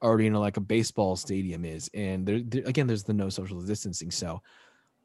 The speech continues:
I feel like they need to refine what they're doing a little bit more before things come back to, to the capacity that they were.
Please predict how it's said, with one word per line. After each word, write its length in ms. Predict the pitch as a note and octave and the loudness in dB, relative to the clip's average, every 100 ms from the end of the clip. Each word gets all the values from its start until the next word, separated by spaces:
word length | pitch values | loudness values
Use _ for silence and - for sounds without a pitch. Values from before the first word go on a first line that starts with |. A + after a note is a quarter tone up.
| _ _ _ - | _ _ _ 4
I 80 | C#3 | 6
feel 180 | F3+ | 8
like 140 | E3 C#3+ | 8 8
they 100 | D3 | 6
need 200 | C3 B2+ | 6 4
to 100 | B2+ | 4
refine 640 | G#2+ C3 C3+ A2 G#2 G2 | 2 0 2 4 4 2
what 160 | F2+ - | -2 -4
they're 120 | F2+ | -4
doing 220 | F2+ F2+ | -4 -4
a 80 | F#2 | -2
little 240 | G#2 C#3 | 4 6
bit 140 | B2+ G#2+ | 6 4
more 200 | G2+ F#2+ | 2 0
before 640 | E2 F2+ G2+ G2 F2+ F2+ _ _ _ _ _ _ _ _ _ _ _ | -4 -8 -4 -2 -2 -4 _ _ _ _ _ _ _ _ _ _ _
things 240 | - F#2 F2 | -4 -4 -2
come 200 | A2+ F2+ | -4 -4
back 400 | C2+ - - _ _ _ _ _ - | -6 -10 -16 _ _ _ _ _ -4
to, 240 | A2 F2+ - | -4 -4 -8
to 140 | - | -6
the 100 | F#2+ | -6
capacity 460 | F2+ F#2 - - G2+ | -4 -8 -8 -10 -10
that 100 | F2+ | -10
they 100 | D#2+ | -10
were. 220 | C#2 - | -12 -14